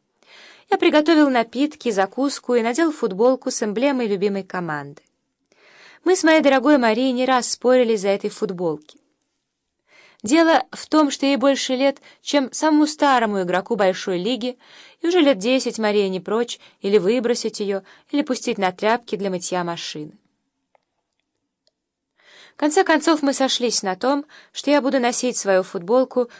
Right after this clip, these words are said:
только у себя в домашнем кабинете. Мария наложила вето на ее присутствие в пределах собственной юрисдикции, включающей весь остальной дом, особенно в тех случаях, когда мы ждем гостей.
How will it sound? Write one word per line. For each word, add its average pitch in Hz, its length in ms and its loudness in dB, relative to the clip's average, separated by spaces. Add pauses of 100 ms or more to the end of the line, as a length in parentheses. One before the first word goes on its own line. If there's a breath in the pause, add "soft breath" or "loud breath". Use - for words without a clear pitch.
(140 loud breath)
только 302 260 2
у 262 60 2
себя 214 320 -2
в 214 40 -8
домашнем 185 480 -4
кабинете. 165 600 -12 (1800 soft breath)
Мария 330 300 4
наложила 269 480 6
вето 214 380 2
на 190 80 -4
ее 185 160 0
присутствие 185 640 -4
в 180 80 -14
пределах 175 400 -2
собственной 170 540 -6
юрисдикции, 233 760 -4 (260 loud breath)
включающей 302 600 0
весь 240 200 2
остальной 196 520 -4
дом, 220 300 -6 (280 loud breath)
особенно 302 360 0
в - 60 -8
тех 196 220 -6
случаях, 226 500 -4
когда 220 280 0
мы 277 100 0
ждем 185 340 -4
гостей. - 540 -10